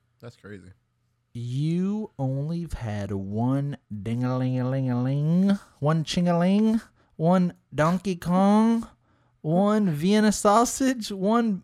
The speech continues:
Speaker 2: Hot Frank, one Ron Jeremy, one Dwayne Johnson,
Speaker 1: <laughs>
Speaker 2: one
Speaker 1: Uh,
Speaker 2: summer sausage."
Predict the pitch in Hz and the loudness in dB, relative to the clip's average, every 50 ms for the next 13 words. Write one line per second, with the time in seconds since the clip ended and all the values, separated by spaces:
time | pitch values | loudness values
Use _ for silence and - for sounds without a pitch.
0 | _ - - - - 196 202 208 - - 165 - 196 214 226 240 262 302 320 320 | _ -18 -14 -8 -4 -2 -2 -2 -4 -6 -8 -2 2 4 4 6 4 4 2 -2
1 | - - - - _ _ _ _ _ _ _ _ _ _ _ _ _ _ - 165 | -8 -10 -12 -14 _ _ _ _ _ _ _ _ _ _ _ _ _ _ -2 0
2 | 170 202 240 262 277 277 269 240 220 226 240 254 254 254 254 254 254 254 247 247 | 4 4 6 6 4 2 0 -2 0 2 4 4 6 6 4 4 2 0 -4 -6
3 | 226 226 254 269 294 302 311 330 339 349 349 349 320 - - - - _ _ _ | -4 -2 0 0 0 -2 -2 -4 -6 -6 -6 -8 -8 -10 -16 -20 -20 _ _ _
4 | _ _ _ _ _ _ _ _ _ _ _ _ _ _ _ _ _ _ _ _ | _ _ _ _ _ _ _ _ _ _ _ _ _ _ _ _ _ _ _ _
5 | - 170 190 240 285 311 320 311 311 294 294 294 294 294 294 294 294 294 294 294 | -4 2 4 4 4 4 2 -2 -2 0 2 4 4 4 4 2 0 -2 -4 -6
6 | 294 285 262 294 339 381 392 403 359 - 415 427 415 403 359 - - _ _ _ | -4 0 4 4 6 6 6 4 0 -2 -2 -2 -2 -4 -8 -12 -16 _ _ _
7 | _ _ _ _ _ _ _ _ _ _ _ _ _ _ _ _ _ _ _ _ | _ _ _ _ _ _ _ _ _ _ _ _ _ _ _ _ _ _ _ _
8 | _ _ _ _ _ _ _ _ _ _ _ _ _ _ _ - - - - - | _ _ _ _ _ _ _ _ _ _ _ _ _ _ _ -8 -6 -6 -6 -10
9 | - - - - - 208 208 240 294 330 349 349 339 339 330 330 294 302 - - | -10 -14 -12 -4 0 4 6 6 6 8 6 6 6 4 4 4 4 6 6 6
10 | 254 - 523 - - 403 370 359 339 - 480 370 339 - - - - - - - | 6 6 4 4 4 4 4 4 4 4 2 2 2 0 -4 -8 -8 -10 -12 -12
11 | - - - | -18 -18 -18